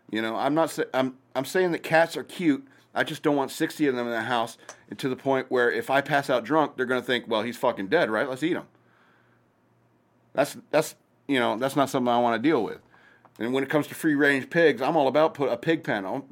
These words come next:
you know, put a fence around them fuckers, 'cause they will eat anything. Anything. Same goes for goats. So, you know me. I'm, I'm not the kind of guy who's really fond of animals, uh,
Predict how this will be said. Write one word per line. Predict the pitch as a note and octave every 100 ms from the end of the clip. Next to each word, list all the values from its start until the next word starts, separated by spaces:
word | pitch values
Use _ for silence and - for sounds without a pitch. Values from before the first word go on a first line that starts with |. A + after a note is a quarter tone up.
| B2
you | C3 A2+
know, | - -
put | D#3+
a | C3
fence | D3+ E3 B2+
around | A#2+ A2
them | G2+
fuckers, | A#2+ G2+ G2 F#2 - - -
'cause | - G#2+
they | A#2
will | F3 D3 C#3+
eat | C3 B2+
anything. | B2 D3 D3+ B2 F2+ - _ _ _ _ _ _ -
Anything. | C#3 D#3+ D3 A#2+ F#2
Same | - D#3+
goes | C#3 D3 C#3+
for |
goats. | A2+ A#2+ F#2+ - _ _ _ _ _ _ _
So, | - B2+ A2+ - A2+
you | F#3+
know | G3
me. | A#2+ F2+ - -
I'm, | D#3+ -
I'm | D#3+ E3+
not | E3+
the |
kind | - D3+
of | C#3
guy | C3 B2
who's | A#2
really | A#2+ B2
fond | A#2+ A#2 A2
of | A2+
animals, | A2+ A#2 A2+ - - - _ -
uh, | A#2 A2+